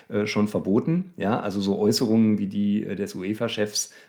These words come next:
ähm, „Wir sperren dann diese Leute“, und übrigens sind ja auch die Spieler,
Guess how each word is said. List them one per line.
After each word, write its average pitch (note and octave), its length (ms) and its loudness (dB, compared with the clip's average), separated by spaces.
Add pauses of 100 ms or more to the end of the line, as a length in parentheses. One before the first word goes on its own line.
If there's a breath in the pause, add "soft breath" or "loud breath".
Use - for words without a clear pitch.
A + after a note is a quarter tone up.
ähm, F#2+ 400 2
„Wir F#2+ 100 2
sperren G2+ 340 2
dann F#2+ 180 2
diese F#2+ 260 -2
Leute“, G2 380 2
und E2+ 340 -6
übrigens F#2 360 -4
sind F#2 160 -4
ja F#2 80 0
auch F2+ 100 -4
die - 140 -10
Spieler, G2 580 0